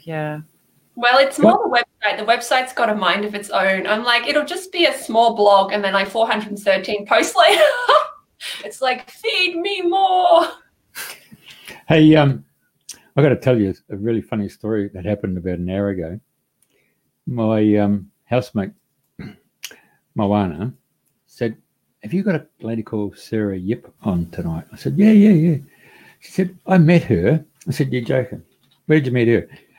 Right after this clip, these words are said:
Speaker 3: "At a funeral over at Mount Cotton." And we just finished the funeral. We're walking out, and this vivacious lady comes talking, and, "How you going?" and all this stuff.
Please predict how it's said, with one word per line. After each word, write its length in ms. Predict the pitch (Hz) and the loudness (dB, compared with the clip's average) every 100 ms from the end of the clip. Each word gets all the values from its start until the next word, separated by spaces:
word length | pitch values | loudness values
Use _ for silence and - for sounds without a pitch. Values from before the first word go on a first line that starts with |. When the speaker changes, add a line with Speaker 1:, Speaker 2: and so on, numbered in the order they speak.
| _ - | _ 0
Speaker 3:
"At 160 | 160 151 | 4 4
a 60 | |
funeral 640 | 139 165 170 185 175 107 _ _ | 2 2 4 4 0 -12 _ _
over 140 | 117 113 | -18 -16
at 60 | |
Mount 240 | 117 120 _ | -18 -20 _
Cotton." 380 | 143 180 92 - _ _ _ _ _ _ - | -10 -10 -12 -20 _ _ _ _ _ _ -14
And 80 | 117 | -12
we 80 | 123 | -8
just 180 | 143 | -10
finished 300 | - 156 139 | -8 -10 -10
the 60 | 127 | -14
funeral. 360 | - 131 123 110 | -10 -10 -6 -4
We're 80 | |
walking 440 | 110 135 139 123 117 | 2 2 2 0 0
out, 220 | 113 - | 0 -2
and 100 | 123 | -8
this 200 | 117 - _ _ _ - | -8 -10 _ _ _ -4
vivacious 800 | 120 107 151 160 - 127 - - _ _ _ _ _ - | -4 4 2 2 -2 -4 -4 -20 _ _ _ _ _ -8
lady 280 | 123 131 131 | 0 2 0
comes 340 | - 113 104 _ | -2 -8 -8 _
talking, 420 | 180 190 185 156 | -8 -6 -6 -8
and, 360 | 143 127 120 | -10 -12 -10
"How 100 | 151 | -6
you 220 | 196 175 165 | -2 0 0
going?" 260 | 190 196 | 2 2
and 100 | 175 | 4
all 60 | 185 | 2
this 120 | 156 | 2
stuff. 220 | 214 185 | 0 -4